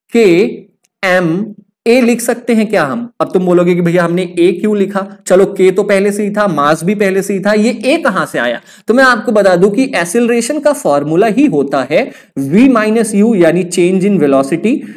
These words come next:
अ, final velocity minus initial velocity upon time taken, ये एक्सेलरेशन का फॉर्मूला है।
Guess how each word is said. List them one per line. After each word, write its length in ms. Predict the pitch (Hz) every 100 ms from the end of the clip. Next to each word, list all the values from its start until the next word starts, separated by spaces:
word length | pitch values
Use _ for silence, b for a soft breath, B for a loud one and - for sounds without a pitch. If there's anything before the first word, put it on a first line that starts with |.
| B
अ, 220 | 156 151 139
final 520 | - 156 151 202 233
velocity 480 | 220 208 208 208 240
minus 380 | 160 165 185
initial 400 | 170 165 160 214
velocity 480 | 214 196 196 208 262
upon 220 | 233 185 208
time 320 | 196 139 156
taken, 400 | 160 226 175 117 120 -
ये 120 | 151
एक्सेलरेशन 600 | 175 135 175 170 175 202
का 100 | 202
फॉर्मूला 480 | 202 139 131 143 147
है। 160 | 117